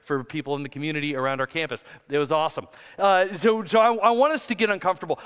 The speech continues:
I don't want us to get worried about whether or not we even like certain things, because I just want us to worry about whether or not we're following after God's Spirit. Because if anything is true,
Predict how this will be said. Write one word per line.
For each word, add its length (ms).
I 160
don't 180
want 220
us 140
to 80
get 180
worried 320
about 420
whether 240
or 60
not 240
we 140
even 260
like 400
certain 380
things, 340
because 240
I 200
just 200
want 220
us 140
to 100
worry 280
about 240
whether 220
or 60
not 180
we're 100
following 600
after 240
God's 280
Spirit. 380
Because 300
if 160
anything 460
is 120
true, 320